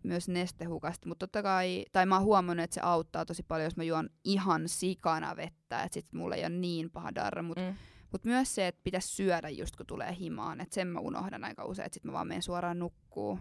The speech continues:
Speaker 2: Mm.
Speaker 1: Mut joo, mun ehkä pahimpia, siis oikeesti pahin darra, mitä mulla on ikin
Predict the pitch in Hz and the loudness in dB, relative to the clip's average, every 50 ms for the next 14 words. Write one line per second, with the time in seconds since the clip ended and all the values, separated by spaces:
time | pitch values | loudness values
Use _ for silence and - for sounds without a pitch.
0 | - - 190 180 180 190 190 - - - _ - - - - - - _ _ _ | -4 -4 -2 -2 -2 -4 -6 -10 -18 -20 _ -20 -20 -20 -20 -20 -20 _ _ _
1 | _ _ _ _ _ _ _ - 220 214 - 269 269 233 175 - 180 185 - - | _ _ _ _ _ _ _ -2 -2 0 4 4 6 6 6 4 2 0 -4 -6
2 | - 220 226 220 214 202 - 214 196 - 208 208 202 202 185 170 175 170 170 170 | -4 -2 0 0 0 0 -2 -2 -2 0 2 2 2 2 0 0 -2 -2 -2 -2
3 | 170 170 - - _ _ _ _ _ _ _ _ _ _ _ - - - 180 - | -4 -4 -8 -12 _ _ _ _ _ _ _ _ _ _ _ -10 -6 -6 -6 -4
4 | - - 175 160 151 151 175 160 151 - 156 - - - 185 190 190 190 180 175 | 0 0 2 2 2 0 0 0 0 -2 -6 -4 0 2 2 2 2 2 0 0
5 | 170 165 165 160 165 165 165 165 165 165 160 160 160 160 - - 175 - - 160 | 0 0 0 0 0 0 -2 -2 -2 -2 0 0 0 0 0 -2 -4 -2 -2 -2